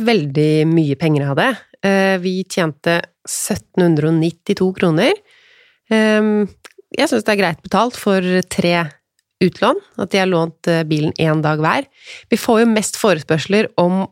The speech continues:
å, eh, låne ut bilen de helgene vi skal bort selv. Så det er jo litt sånn typisk. Påskeferien og pinsen og i sommerferien mens vi var på hytta.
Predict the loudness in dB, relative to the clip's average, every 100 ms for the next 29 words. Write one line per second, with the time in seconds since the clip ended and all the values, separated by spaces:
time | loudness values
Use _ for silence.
0 | -2 2 2 2 0 0 2 2 0 -2
1 | 0 0 2 0 0 -2 0 0 0 -2
2 | -2 -2 -2 -4 -2 -2 -2 -2 -4 -6
3 | -4 -4 -6 _ -4 -2 0 -2 -4 -2
4 | -2 -2 -6 -8 -20 -20 -4 -2 -2 0
5 | 2 2 2 0 0 0 0 0 0 0
6 | -6 _ _ 0 2 2 2 0 0 0
7 | 0 -2 -2 -2 0 0 -2 -2 -4 -2
8 | -2 -4